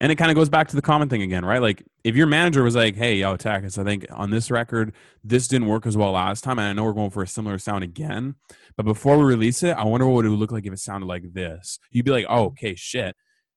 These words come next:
Instead of some random on Twitter being like, "Takis, I love you," or like, "Takis, you're a fucking piece of shit," right? Like, 'cause the opinion holds weight. And it's not to say that you don't care about your fans. It's just like,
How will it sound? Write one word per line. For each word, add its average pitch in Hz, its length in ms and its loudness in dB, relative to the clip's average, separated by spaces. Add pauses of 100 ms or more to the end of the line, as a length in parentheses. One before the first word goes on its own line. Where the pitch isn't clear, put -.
(160)
Instead 120 400 0
of 117 160 2
some 123 300 0
random 113 320 0
on 104 140 -2
Twitter 113 300 2
being 101 260 -2
like, 98 280 -2 (120)
"Takis, 196 520 0
I 170 80 2
love 208 300 4
you," 170 100 2
or 151 100 4
like, 143 200 0
"Takis, 180 360 -6
you're 180 120 -4
a - 20 -8
fucking 135 600 -10 (100)
piece 202 180 -10
of 131 80 -12
shit," - 340 -6
right? 113 240 -2
Like, 104 220 -8 (180)
'cause - 200 -8 (100)
the 127 120 0
opinion 139 280 0
holds 107 240 0
weight. 120 300 -2 (100)
And 127 100 -2
it's 147 120 -2
not 151 120 0
to 123 80 -2
say 131 140 0
that 110 120 0
you 113 100 0
don't 117 160 0
care 110 100 -2
about 98 140 -2
your 95 100 -8
fans. 95 360 -8
It's 95 80 -10
just 113 200 -4
like, 90 260 -6